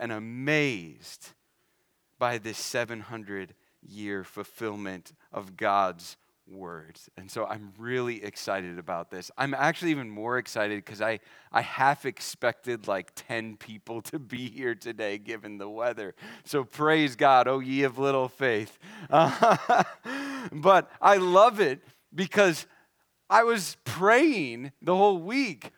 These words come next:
for a packed house because we're focusing in on Jesus. And this is what we need in the world right now. We need a whole lot more of Jesus.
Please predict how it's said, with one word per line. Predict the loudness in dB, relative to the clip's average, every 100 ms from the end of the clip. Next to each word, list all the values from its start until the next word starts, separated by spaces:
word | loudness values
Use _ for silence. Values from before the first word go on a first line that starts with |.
| _
for | 0 0
a |
packed | 4 4 4 0
house | 4 6 6 2 -12 -20 -12
because | -2 0 2
we're | -2
focusing | -2 0 2 0 -4 -2
in | 0 2
on | 0 -2
Jesus. | -8 -6 -4 -4 -8 -12 -16 -16 -16 _ _ -4
And | 0
this | 2 0
is | -2 0
what | 0 0
we | -4 -4
need | -4 0
in | 0 2
the | 0
world | 0 2 0 4
right | 4 4
now. | 2 0 0 -4 _ -6
We | -4
need | 2 4
a | 4
whole | 4 6 8
lot | 10 8 8
more | 2 2 0
of |
Jesus. | -2 -4 -4 -8 -14 -20 -20